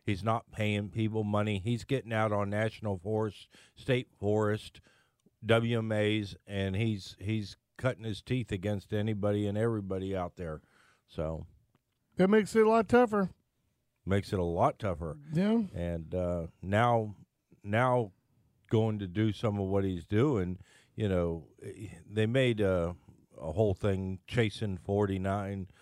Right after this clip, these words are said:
Speaker 1: or Chasing forty-eight or whatever, forty-nine, Chasing forty-nine. Um, you know,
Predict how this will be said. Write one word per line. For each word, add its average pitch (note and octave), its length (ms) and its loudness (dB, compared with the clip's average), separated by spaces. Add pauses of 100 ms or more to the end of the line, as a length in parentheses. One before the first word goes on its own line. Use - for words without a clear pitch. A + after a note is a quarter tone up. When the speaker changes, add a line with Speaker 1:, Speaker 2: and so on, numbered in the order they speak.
(160)
Speaker 1:
or - 80 -2
Chasing A2 400 0
forty-eight G2 520 2
or G2 100 0
whatever, G2+ 640 0
forty-nine, G2+ 680 -2
Chasing G2+ 420 -4
forty-nine. F2+ 520 -4 (480)
Um, E2 360 -4 (520)
you G2 200 -8
know, D2 220 -6